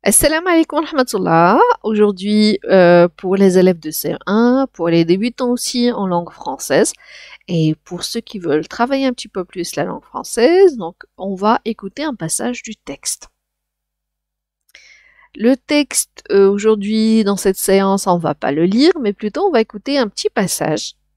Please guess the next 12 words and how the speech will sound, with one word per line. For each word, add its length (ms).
d'accord ? 340
C'est 220
pour 180
travailler 460
la 140
compréhension 800
orale, 560
d'accord ? 300
C'est 180
bien 440
d'écouter 680
attentivement. 800